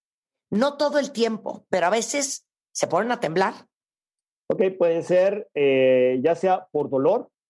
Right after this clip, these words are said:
Speaker 2: eh, es muy importante tratar de identificar alguna artrosis, alguna lesión en la columna, alguna displasia de la cadera, o también puede haber, eh, factores de estrés, como pueden ser, eh, cohetes, tormentas, cosas de ese tipo. Entonces,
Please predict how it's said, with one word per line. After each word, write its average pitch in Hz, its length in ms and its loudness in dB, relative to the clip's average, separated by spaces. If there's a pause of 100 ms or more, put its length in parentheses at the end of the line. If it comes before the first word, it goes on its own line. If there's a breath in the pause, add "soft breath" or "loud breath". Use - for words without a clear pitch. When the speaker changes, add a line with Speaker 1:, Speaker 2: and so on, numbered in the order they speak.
(260)
Speaker 2:
eh, 123 200 -2
es 127 180 -2
muy 170 200 0
importante 175 600 -2
tratar 139 360 0
de 143 100 2
identificar 131 500 -2
alguna 143 560 0 (280)
artrosis, 165 680 -2
alguna 151 340 0
lesión 139 420 -2
en 139 80 -2
la 123 140 -2
columna, 180 600 0
alguna 143 460 0
displasia 127 500 -2
de 117 80 0
la 110 120 -6
cadera, 185 680 -2 (400)
o 226 160 0
también 190 400 -2
puede 190 220 0
haber, 180 440 0
eh, 139 280 -2
factores 151 680 -2
de 151 200 0
estrés, 147 600 -6 (380)
como 190 200 0
pueden 180 260 0
ser, 170 460 -2
eh, 135 380 0
cohetes, 165 460 -2
tormentas, 151 960 0
cosas 156 360 -2
de 143 100 0
ese 139 160 -6
tipo. 117 280 -4
Entonces, 180 560 -2